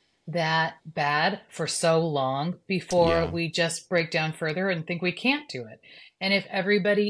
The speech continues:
Speaker 1: in your universe knows about it
Speaker 2: Yeah.
Speaker 1: and you feel shame everywhere you go, you never get a break from that. It's just
Speaker 2: Exactly.
Speaker 1: um, incredibly painful. So, um,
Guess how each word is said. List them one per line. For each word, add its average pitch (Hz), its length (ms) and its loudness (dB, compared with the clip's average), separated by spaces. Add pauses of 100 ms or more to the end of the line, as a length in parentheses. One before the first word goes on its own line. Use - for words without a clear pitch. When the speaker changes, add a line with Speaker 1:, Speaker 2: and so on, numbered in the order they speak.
Speaker 1:
in 180 140 -2
your 151 380 -4 (100)
universe 214 760 2 (360)
knows 175 280 2
about 208 260 4
it 233 40 6
Speaker 2:
Yeah. 226 80 4
Speaker 1:
and 180 80 -2
you 175 60 0
feel 175 180 0
shame 185 580 2
everywhere 180 360 4
you 165 160 0
go, 175 200 2
you 170 200 0
never 170 200 -2
get 156 120 -2
a 135 40 -2
break 127 420 -2
from 123 260 -6
that. 104 200 -16
It's - 280 -6
just 160 420 0
Speaker 2:
Exactly. 87 680 -6
Speaker 1:
um, 165 600 0
incredibly 180 640 0
painful. 151 540 -10
So, 160 560 2
um, 156 440 -4